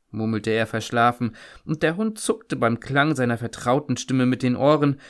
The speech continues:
und sah ihn erwartungsvoll an. Wie an jedem Morgen dauerte es noch einige Minuten,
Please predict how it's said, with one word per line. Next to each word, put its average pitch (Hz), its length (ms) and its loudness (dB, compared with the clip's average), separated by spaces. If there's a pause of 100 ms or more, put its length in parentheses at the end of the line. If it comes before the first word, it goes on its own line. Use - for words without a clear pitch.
(140)
und 180 160 -6
sah 214 140 2
ihn 220 140 -2
erwartungsvoll 143 680 2
an. 113 340 -4 (760)
Wie 190 180 0
an 131 160 4
jedem 131 360 4
Morgen 117 480 2 (260)
dauerte 165 400 4
es 123 160 -2
noch 131 160 -2
einige 139 460 2
Minuten, 123 640 0